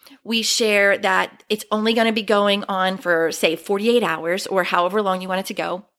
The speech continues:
And it creates this exclusive shopping event. It is like a feeding frenzy.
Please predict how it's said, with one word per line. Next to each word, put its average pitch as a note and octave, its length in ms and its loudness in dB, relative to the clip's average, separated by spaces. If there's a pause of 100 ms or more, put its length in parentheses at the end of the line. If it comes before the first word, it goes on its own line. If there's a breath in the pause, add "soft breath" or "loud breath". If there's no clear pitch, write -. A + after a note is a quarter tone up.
(680)
And A#3 340 2
it A3+ 120 -4
creates C#4 320 -2
this E4+ 280 -6 (260)
exclusive C4 800 -4 (260 loud breath)
shopping G#3+ 420 0
event. E3+ 420 -6
It D4+ 220 0
is A#3 420 2
like G3 320 -2
a F#3+ 180 -2
feeding C4 640 0
frenzy. F#3+ 520 -4